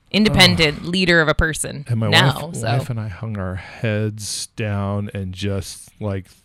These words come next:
Speaker 2: thought,
Speaker 1: Patted
Speaker 2: "This
Speaker 1: yourself
Speaker 2: is
Speaker 1: on the back for
Speaker 2: just"
Speaker 1: making an autonomous kiddo? No?
Speaker 2: Nope. Not at all.
Speaker 1: <laughs>
Speaker 2: We thought, "That's, we have failed. The kid doesn't love us. She is an antisocial personality, and we are defective y-, human beings."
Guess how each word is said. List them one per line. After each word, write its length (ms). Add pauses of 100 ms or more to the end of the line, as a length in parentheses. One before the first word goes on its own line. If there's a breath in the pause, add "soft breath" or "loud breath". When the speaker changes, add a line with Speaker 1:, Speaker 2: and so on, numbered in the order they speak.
(100)
Speaker 2:
thought, 220
Speaker 1:
Patted 180
Speaker 2:
"This 80
Speaker 1:
yourself 320
Speaker 2:
is 60
Speaker 1:
on 100
the 80
back 160
for 240
Speaker 2:
just" 80
Speaker 1:
making 320
an 100
autonomous 540
kiddo? 400 (100)
No? 80
Speaker 2:
Nope. 320 (200)
Not 260
at 80
all. 540
Speaker 1:
<laughs> 60
Speaker 2:
We 180
thought, 360
"That's, 360
we 180
have 140
failed. 480
The 80
kid 260
doesn't 300
love 200
us. 320
She 380
is 220
an 80
antisocial 600
personality, 840
and 260
we 260
are 180
defective 640
y-, 120
human 300
beings." 340